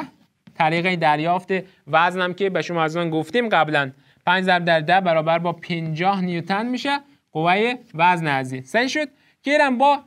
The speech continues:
اف یک نمایش می‌دیم. حالا قسمت دوم سوال گفته قوه شصت و پنج نیوتن به سمت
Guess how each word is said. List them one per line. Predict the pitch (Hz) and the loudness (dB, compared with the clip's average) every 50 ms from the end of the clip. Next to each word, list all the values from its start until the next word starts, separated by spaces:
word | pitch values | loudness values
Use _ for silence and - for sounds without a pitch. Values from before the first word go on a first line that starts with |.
| _ _ | _ _
اف | 208 185 175 190 | -8 -6 -4 -2
یک | 196 196 202 196 190 | 2 2 2 2 2
نمایش | 175 165 151 151 151 151 151 143 - | 0 -2 -2 -2 -2 -2 -2 -4 -4
می‌دیم. | 156 147 147 165 185 208 - - _ _ _ _ _ _ _ _ _ _ _ _ _ _ | -6 -6 -6 -6 -8 -10 -12 -18 _ _ _ _ _ _ _ _ _ _ _ _ _ _
حالا | - 233 285 311 294 - - - - _ _ _ _ _ _ _ _ _ _ _ _ - | 2 4 4 6 4 4 2 -2 -8 _ _ _ _ _ _ _ _ _ _ _ _ 0
قسمت | 277 277 349 294 302 339 | 2 4 4 4 4 4
دوم | 359 302 330 330 330 320 | 2 2 2 2 2 2
سوال | 330 320 302 302 311 320 302 | 2 4 6 6 6 4 2
گفته | 294 269 - 330 311 294 | -2 0 2 2 2 2
قوه | 302 233 233 240 269 285 269 254 | 4 4 6 6 8 6 6 4
شصت | 247 - 254 220 - - | 4 4 2 2 2 0
و | 214 | -2
پنج | - - 220 220 220 | 0 2 2 2 2
نیوتن | 220 220 220 214 277 294 302 285 | 2 2 2 2 2 2 2 2
به | 262 | 0
سمت | 240 - 269 262 269 269 262 302 | 0 2 2 2 2 0 0 2